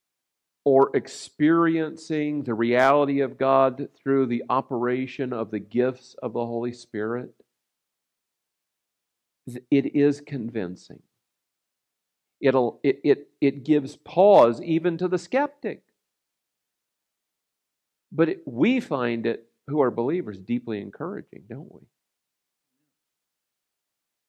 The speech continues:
Would you like, as a witness, to provide more evidence for those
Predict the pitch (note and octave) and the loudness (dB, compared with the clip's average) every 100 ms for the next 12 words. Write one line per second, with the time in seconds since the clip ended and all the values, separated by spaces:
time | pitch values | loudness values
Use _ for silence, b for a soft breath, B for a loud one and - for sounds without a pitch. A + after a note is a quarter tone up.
0 | _ _ _ _ _ _ - G#3+ D#3+ E3+ | _ _ _ _ _ _ -2 0 0 -2
1 | A3+ B3 B3 A#3+ A#3 - _ _ _ _ | 0 0 0 -2 -6 -14 _ _ _ _
2 | _ _ _ _ _ C#3+ C#3+ D3+ A2 D#2+ | _ _ _ _ _ 2 6 6 6 2
3 | B2+ - - - D#3 D3+ C#3+ C3 C#3 D3+ | -4 -12 -20 -6 -2 -2 -2 -6 -4 -4
4 | - G#2 F2+ A#2+ - _ _ _ _ _ | -4 -12 -14 -16 -20 _ _ _ _ _
5 | _ _ _ _ - D#3+ D#3+ D3+ B2+ C3+ | _ _ _ _ -6 -4 -2 -2 0 2
6 | C#3 D3+ D3 D3 C#3+ - A2 A#2+ C3 C3 | 2 2 -2 -6 -10 -16 -8 -4 -2 -2
7 | C3 C#3 D3 _ - A#2 B2 A#2+ A#2 A#2+ | -4 -6 -14 _ -6 -6 -4 -6 -8 -10
8 | _ _ _ _ _ _ _ _ _ _ | _ _ _ _ _ _ _ _ _ _
9 | _ _ _ _ _ _ _ _ _ _ | _ _ _ _ _ _ _ _ _ _
10 | _ _ _ _ _ _ _ _ _ _ | _ _ _ _ _ _ _ _ _ _
11 | _ _ _ _ _ - C3 C3 B2+ A#2+ | _ _ _ _ _ -2 4 4 4 2
12 | A#2+ A#2+ A#2 A#2 A#2 - | 2 0 -4 -8 -14 -20